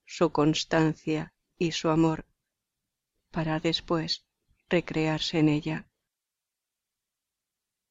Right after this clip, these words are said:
Mucho tiempo había empleado en su labor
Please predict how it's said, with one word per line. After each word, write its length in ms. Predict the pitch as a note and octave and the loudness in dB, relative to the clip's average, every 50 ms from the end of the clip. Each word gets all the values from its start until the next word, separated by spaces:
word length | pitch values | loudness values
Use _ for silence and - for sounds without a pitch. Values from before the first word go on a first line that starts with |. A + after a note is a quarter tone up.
| _ _ _ _ _ _ _ _ _ _ _ _ | _ _ _ _ _ _ _ _ _ _ _ _
Mucho 420 | - F#3+ F#3 F3+ - - F#3 D#3+ - | -2 -2 0 0 -2 -2 -4 -6 -4
tiempo 400 | - F3+ F3 F3 F3 E3+ - E3+ | -2 0 2 2 0 0 -2 -4
había 300 | D#3+ D#3+ F3 F3+ F3 E3 | -2 0 0 2 2 2
empleado 540 | D#3+ D#3+ - - D#3+ D#3+ E3+ E3+ E3+ E3+ D#3+ | 2 0 0 -4 -2 0 0 0 2 4 4
en 120 | D#3+ D#3+ | 4 2
su 200 | - - - E3+ | 2 0 -2 -2
labor 440 | D#3+ D#3 D#3 E3 D#3+ D#3+ D#3 - | -2 -2 -2 -2 -4 -4 -6 -8